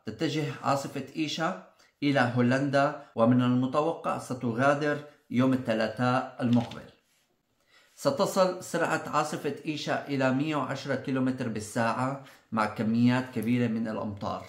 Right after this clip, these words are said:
وكالعادة مع هذا الوطني للأرصاد الجوية ال كي إن إم إي من سرعة الرياح، مع التوقع أن تكون قوية جدًا يوم الاثنين المقبل على جميع أنحاء هولندا. وهون الخبر.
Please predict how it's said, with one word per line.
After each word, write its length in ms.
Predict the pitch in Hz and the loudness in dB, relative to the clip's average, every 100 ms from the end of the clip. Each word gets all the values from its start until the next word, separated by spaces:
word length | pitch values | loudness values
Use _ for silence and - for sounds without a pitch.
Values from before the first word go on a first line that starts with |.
| - _ | -20 _
وكالعادة 760 | - 151 170 185 143 151 143 135 | -6 -4 -2 0 4 4 4 0
مع 300 | 139 135 143 | 0 2 0
هذا 140 | 135 | 2
الوطني 400 | 131 139 143 131 | 0 0 2 2
للأرصاد 460 | 120 113 - 139 123 | 0 -2 -4 -4 -4
الجوية 600 | 113 113 120 127 131 - | -4 -2 0 0 0 -2
ال 180 | 107 101 | -8 -4
كي 300 | 143 - 143 | -4 -4 -4
إن 260 | 139 - | -6 -4
إم 160 | 127 123 | -4 -2
إي 320 | 135 165 - _ - | -4 -4 -6 _ -6
من 160 | 110 | -4
سرعة 380 | 113 160 147 143 135 | -4 -4 -4 -4 -6
الرياح، 520 | 110 113 117 127 127 | -4 -2 0 -2 -2
مع 220 | 113 104 | -4 -4
التوقع 720 | 107 113 120 143 - 160 - - - _ _ | -6 -2 0 0 -2 -4 -4 -8 -20 _ _
أن 120 | 123 120 | -4 -2
تكون 400 | 120 - 143 135 | -4 -2 -2 -2
قوية 520 | - 120 135 135 120 | -2 0 2 0 -2
جدًا 200 | 123 131 | -2 0
يوم 280 | 127 123 120 | 2 2 2
الاثنين 720 | 117 107 110 127 135 127 - - | 0 -2 0 0 0 -6 -10 -4
المقبل 580 | 120 131 135 127 135 123 | 0 0 0 -2 -2 -2
على 300 | 117 117 110 | -2 0 -2
جميع 420 | 107 110 131 135 - - - _ 120 | -2 2 2 0 -6 -20 -20 _ -4
أنحاء 640 | 110 - 127 123 - - _ _ | -2 -2 0 0 0 -8 _ _
هولندا. 520 | 107 104 95 92 - - _ _ _ | -4 -2 -2 -4 -12 -16 _ _ _
وهون 240 | 131 147 123 | -4 0 0
الخبر. 340 | 98 - - | -2 -10 -12